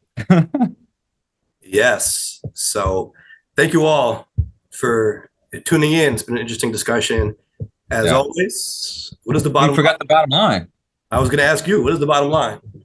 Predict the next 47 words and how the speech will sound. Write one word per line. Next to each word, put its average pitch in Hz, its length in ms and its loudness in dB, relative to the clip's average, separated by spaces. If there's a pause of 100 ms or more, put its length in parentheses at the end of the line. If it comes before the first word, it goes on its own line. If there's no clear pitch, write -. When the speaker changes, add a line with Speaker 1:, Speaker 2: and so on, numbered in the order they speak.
(680)
Speaker 1:
I 208 60 4
think 254 160 4
the 180 140 2
bottom 175 340 6
line 165 340 6
here, 156 260 4
and 143 100 2
I 147 40 0
think 165 240 -2
I'm 160 100 0
gonna, 135 260 0 (560)
the 131 60 -6
bottom 226 320 2
line 170 220 2
is, 139 340 -6
is 127 280 0
that 131 380 4
in 123 140 -2
twenty 165 380 0
twenty-four, 104 840 0 (120)
and, 110 200 2
and 95 560 -4 (240)
I, 110 180 2
I 127 80 2
know 131 120 2
we 123 100 2
say 113 260 2
this 104 180 0
a 98 80 -2
lot, 92 260 4
like, 85 180 -2
"Oh, 110 120 2
in 87 180 -2
this 151 220 0
year 120 260 0
we 123 120 0
shouldn't 127 340 0
be," 120 280 0 (380)
but 127 300 2 (1120)
it, 139 220 0
it's, - 400 -2
it's 123 180 0
very 151 320 2
ridiculous 120 600 0
that 101 140 0
we 113 240 0
are 98 640 2